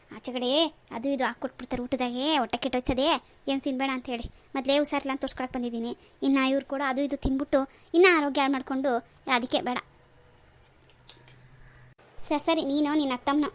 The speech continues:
ಹೋಗಿ ಕೈಕಾಲು ತೊಳ್ಕೊಂಡು ಬಿರ್ಬಿರ್ನ ಮನಿಕೋ. ಆ ವಾರ್ಡ್ ಬಾಯಿ ಆಮೇಲೆ ಬಂದಾನು,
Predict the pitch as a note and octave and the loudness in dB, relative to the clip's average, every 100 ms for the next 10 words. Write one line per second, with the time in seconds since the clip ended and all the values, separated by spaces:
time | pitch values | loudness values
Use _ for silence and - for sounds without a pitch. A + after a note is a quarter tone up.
0 | - - C#4+ D4 D4 D4+ D4+ D4 C#4+ C4 | -8 -4 -2 0 0 0 -2 -4 -4 0
1 | D4+ - - - D4 C4 D4 C4+ C#4 - | -2 -4 -12 -4 -2 0 0 -2 -4 -4
2 | B3+ - - - C4 B3+ C#4 D4 C4+ C4 | -8 -12 -20 -10 -2 0 2 0 0 -2
3 | C#4+ A3 - C4+ C4+ B3 C4+ C#4+ C4+ | -4 -6 -10 -6 -4 -2 0 0 -2